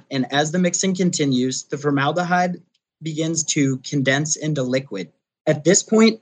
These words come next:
excess amounts of water, H two O, are produced and evaporated.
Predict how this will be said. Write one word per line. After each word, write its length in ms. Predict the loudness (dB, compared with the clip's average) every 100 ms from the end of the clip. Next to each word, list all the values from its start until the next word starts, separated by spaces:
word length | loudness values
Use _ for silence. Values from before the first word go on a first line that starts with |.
| _
excess 520 | 0 2 2 2 2 4
amounts 540 | 6 6 4 0 -4 0
of 240 | 2 2
water, 500 | -2 -2 -2 -2 -4 0
H 240 | 0 0
two 160 | 2 4
O, 160 | 6 6
are 120 | 4
produced 560 | 0 0 0 -2 -8 _ 0
and 120 | 2
evaporated. 840 | 2 0 0 2 2 2 0